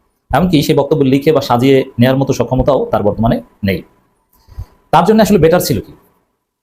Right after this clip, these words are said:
আমরা ডাক্তার নই, কিন্তু এটা তো যে কেউ বুঝে যে খালেদা জিয়ার লিভার ট্রান্সপ্লান্ট সম্ভব হয়নি। এটা যদি, আহ, চার পাঁচ বছর আগে তিনি যেতে পারতেন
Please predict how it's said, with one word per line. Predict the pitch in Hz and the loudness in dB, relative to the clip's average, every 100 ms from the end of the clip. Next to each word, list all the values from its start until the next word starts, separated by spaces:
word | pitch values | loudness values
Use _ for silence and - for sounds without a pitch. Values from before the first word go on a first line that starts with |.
| _ | _
আমরা | 131 160 | 0 2
ডাক্তার | 156 165 - | 2 0 0
নই, | 131 98 | 0 0
কিন্তু | 147 165 | 0 0
এটা | 165 | 0
তো | |
যে | 143 | 0
কেউ | 143 131 | 0 2
বুঝে | 120 95 - _ _ - - _ - | 0 -2 -8 _ _ -16 -16 _ -4
যে | 110 | -2
খালেদা | 127 156 | 0 0
জিয়ার | 160 151 | 2 2
লিভার | 139 156 | 2 2
ট্রান্সপ্লান্ট | 151 123 156 - | 0 -2 -2 -2
সম্ভব | 139 135 | 0 0
হয়নি। | 117 104 | 0 -2
এটা | 92 135 | -2 -2
যদি, | 143 147 139 - | 0 0 -2 -8
আহ, | 104 107 - | -8 -8 -4
চার | 127 | -2
পাঁচ | 139 | -2
বছর | 135 143 | 0 0
আগে | 127 | 0
তিনি | 135 135 | 0 -2
যেতে | 120 127 | 0 0
পারতেন | 127 123 139 | -2 -4 -6